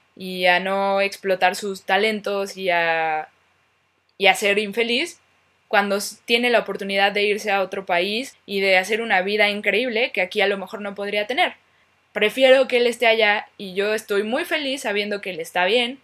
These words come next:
que está creciendo en muchos sentidos, y prefiero eso a tenerlo aquí al lado ahorita y que sea una persona, eh, no plena, ¿no? Entonces, ¿por qué? Pues por amor, porque no puedo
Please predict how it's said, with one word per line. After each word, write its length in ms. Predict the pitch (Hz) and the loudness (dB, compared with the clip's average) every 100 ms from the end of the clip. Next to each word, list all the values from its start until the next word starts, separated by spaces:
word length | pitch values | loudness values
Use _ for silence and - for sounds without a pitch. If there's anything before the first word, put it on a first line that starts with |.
| _ _ _ _ | _ _ _ _
que 120 | - | -6
está 240 | 196 208 202 | -4 -2 -2
creciendo 480 | 202 190 214 202 196 | -2 -4 -4 -4 -6
en 100 | 190 | -6
muchos 300 | 196 208 196 | -10 -10 -10
sentidos, 580 | 175 202 202 220 - _ _ _ - | -8 -4 -2 -2 -6 _ _ _ -8
y 120 | 214 | -2
prefiero 420 | 202 196 240 240 | -2 0 2 4
eso 360 | 262 302 403 - - | 2 0 -4 -4 -4
a 200 | - 185 | 0 0
tenerlo 360 | 196 196 202 214 | 0 0 2 0
aquí 240 | 208 226 | 0 -2
al 80 | 196 | 2
lado 300 | 190 180 175 - | 2 2 2 0
ahorita 460 | 175 175 170 160 - _ | 0 -2 -4 -8 -10 _
y 140 | 190 | -14
que 160 | 185 180 | -6 -4
sea 260 | 185 185 190 | 2 2 2
una 180 | 190 | 0
persona, 580 | 185 175 185 185 180 170 - _ _ _ _ | 0 -2 -4 -4 -2 -2 -8 _ _ _ _
eh, 320 | 185 180 175 175 | -4 0 0 -2
no 260 | 196 196 | -2 -2
plena, 440 | 196 190 180 156 - _ | 0 -2 -2 -6 -10 _
¿no? 260 | 185 185 | -6 -2
Entonces, 540 | 240 202 202 202 190 - _ _ - | -2 -4 -6 -6 -8 -10 _ _ -10
¿por 160 | 190 | -6
qué? 160 | - 233 | 2 2
Pues 200 | 240 220 | 2 -4
por 180 | 233 254 | 0 0
amor, 360 | 277 381 349 - _ - | 2 0 -2 -6 _ -10
porque 280 | 202 202 | -8 -6
no 200 | 208 220 | -4 -4
puedo 560 | 220 262 247 240 240 - | 2 2 4 2 -2 -6